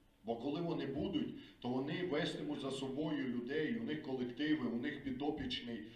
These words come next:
персонал, з яким вони працюють. Тому я звертаюся до керівників районних рад, до обласних. От у нас один поки що голова обласної ради Ковальчук Володимир. Я сподіваюся, що ми матимемо, е, ми мали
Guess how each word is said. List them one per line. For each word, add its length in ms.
персонал, 720
з 20
яким 280
вони 180
працюють. 460
Тому 180
я 140
звертаюся 520
до 160
керівників 640
районних 640
рад, 340
до 100
обласних. 580
От 140
у 60
нас 300
один 440
поки 240
що 140
голова 360
обласної 460
ради 260
Ковальчук 580
Володимир. 580
Я 300
сподіваюся, 760
що 160
ми 120
матимемо, 680
е, 260
ми 260
мали 400